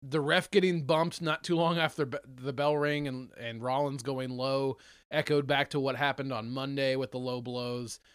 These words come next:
and just boom, three curb stomps, game over, and the reaction from Heyman was awesome. Everyone in the, in the, <laughs> in MetLife Stadium was losing their fucking minds, knowing that, like you said, you're right.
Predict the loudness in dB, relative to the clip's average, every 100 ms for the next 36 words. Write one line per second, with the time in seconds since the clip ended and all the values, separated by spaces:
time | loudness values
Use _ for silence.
0 | _ _ -8 -4 -4 -6 -8 -14 _ _
1 | _ -6 -6 -4 2 2 2 -4 -4 -4
2 | -2 -2 -2 -4 -4 -2 -4 -6 -6 -4
3 | -2 -2 -4 -4 -4 -4 -8 -18 _ _
4 | -6 -4 -4 -6 -4 0 0 0 -4 -6
5 | -6 -4 -4 -2 -2 -2 -2 0 0 0
6 | -2 -4 -2 0 2 2 0 -2 -4 -6
7 | -8 -10 -12 _ _ _ -4 0 0 2
8 | 0 0 -2 -2 -2 -4 -2 -2 -4 -4
9 | -4 -4 -4 -4 -2 -4 -4 -8 -8 -8
10 | -8 -10 -20 -20 _ -2 0 0 0 -4
11 | -2 -2 -2 -2 2 2 2 2 4 2